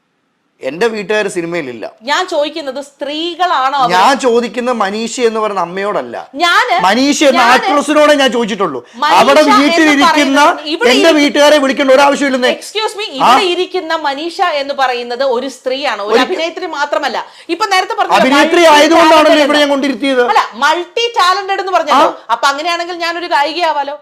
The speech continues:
Speaker 2: അല്ലെങ്കിൽ ഞാൻ, ഏ, ഒരു പെയിന്റർ ആവാലോ, ഞാനൊരു എഴുത്തുകാരി ആവാലോ. അതോടൊപ്പം തന്നെ ഞാനൊരു സ്ത്രീയാണ്.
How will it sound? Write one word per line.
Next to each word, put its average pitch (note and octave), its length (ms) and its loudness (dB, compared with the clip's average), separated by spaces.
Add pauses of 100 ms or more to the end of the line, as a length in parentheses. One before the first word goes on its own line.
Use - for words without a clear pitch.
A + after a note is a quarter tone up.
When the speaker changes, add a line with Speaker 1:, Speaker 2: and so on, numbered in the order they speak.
(180)
Speaker 2:
അല്ലെങ്കിൽ D#4+ 240 -4
ഞാൻ, D#4+ 340 -4
ഏ, F4+ 400 -4
ഒരു C#4 240 0 (100)
പെയിന്റർ C#4+ 320 -4
ആവാലോ, D4+ 300 -2
ഞാനൊരു D4+ 320 -10
എഴുത്തുകാരി E4+ 480 -4
ആവാലോ. C#4+ 400 -6 (180)
അതോടൊപ്പം C#4 480 -4
തന്നെ F4+ 120 -8
ഞാനൊരു F4+ 340 -6
സ്ത്രീയാണ്. F4+ 580 -8